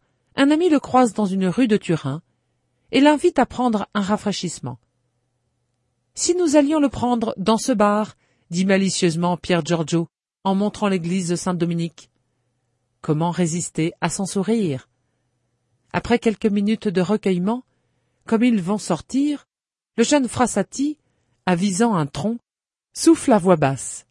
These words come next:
Et le rafraîchissement, on le prend ici ? » L'ami comprend, et jette son obole, non sans sourire lui aussi. « Et je te rends la tournée », ajoute Pier Giorgio, glissant à son tour une aumône.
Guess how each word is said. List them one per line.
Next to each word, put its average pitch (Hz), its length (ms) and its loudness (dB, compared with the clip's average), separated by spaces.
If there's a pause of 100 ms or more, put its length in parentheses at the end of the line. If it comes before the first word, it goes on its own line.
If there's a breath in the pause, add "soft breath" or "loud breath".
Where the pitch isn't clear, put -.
(520)
Et 247 60 6
le 247 120 6
rafraîchissement, 226 720 0 (460)
on 226 80 2
le 247 100 6
prend 254 220 0
ici ? » 269 300 0 (760)
L'ami 160 320 0
comprend, 139 540 -8 (520)
et 208 100 4
jette 214 340 2
son 185 240 -4
obole, 170 500 0 (380)
non 175 240 -2
sans 180 180 -4
sourire 160 480 -4
lui 143 240 0
aussi. « 127 320 -6 (1200)
Et 254 60 2
je 240 100 2
te 285 160 2
rends 311 240 4
la 311 120 6
tournée », 185 500 -4 (360)
ajoute 151 320 -4
Pier 156 220 -2
Giorgio, 139 460 -2 (500)
glissant 185 460 -2
à 165 80 0
son 156 180 -4
tour 160 360 -4
une 185 120 -2
aumône. 123 540 -4